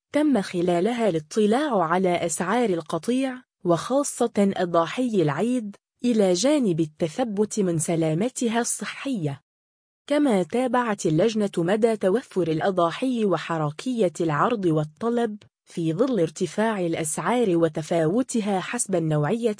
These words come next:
والجودة والوزن. غياب الفلاحين وضعف الإقبال. وفي تصريح لتونس الرقمية، أفادت ألفة لفي،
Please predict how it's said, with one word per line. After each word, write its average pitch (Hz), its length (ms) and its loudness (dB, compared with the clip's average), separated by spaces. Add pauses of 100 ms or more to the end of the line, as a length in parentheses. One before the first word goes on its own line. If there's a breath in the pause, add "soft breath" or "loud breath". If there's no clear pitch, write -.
والجودة 196 720 0
والوزن. 208 640 2 (720)
غياب 190 520 2
الفلاحين 170 880 0
وضعف 190 560 0
الإقبال. 180 800 -2 (680)
وفي 196 380 -2
تصريح 202 600 -2
لتونس 208 600 0
الرقمية، 190 880 0 (240)
أفادت 202 600 2
ألفة 220 360 -2
لفي، 233 600 -2